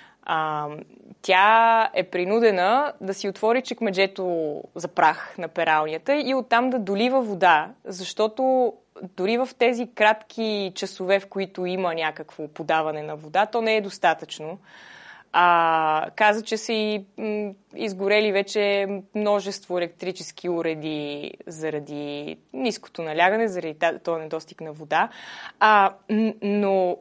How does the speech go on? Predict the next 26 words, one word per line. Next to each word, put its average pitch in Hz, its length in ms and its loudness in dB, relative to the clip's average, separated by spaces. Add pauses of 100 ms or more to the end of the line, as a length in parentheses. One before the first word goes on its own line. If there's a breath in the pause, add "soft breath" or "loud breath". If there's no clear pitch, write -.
(840)
причината 294 640 0
зад 190 440 0
тези 240 280 4
истории 196 880 0 (200)
и 240 680 -2 (1120)
историята 233 560 0
в, 180 140 -8 (220)
с - 240 -12
язовир 185 460 -4
Пловдивци 233 1000 -2 (200)
е 214 120 2
една 208 240 2
и 233 40 0
съща. 220 360 -4
Това 196 360 0
е 214 440 0 (260)
изключително 214 840 -2
нерационалното 185 1080 0
управление 180 500 -2
на 185 120 -4
целия 190 420 2
В 175 100 0
И 170 160 -2
К 156 160 0
сектор 156 440 -6
в, 143 180 -10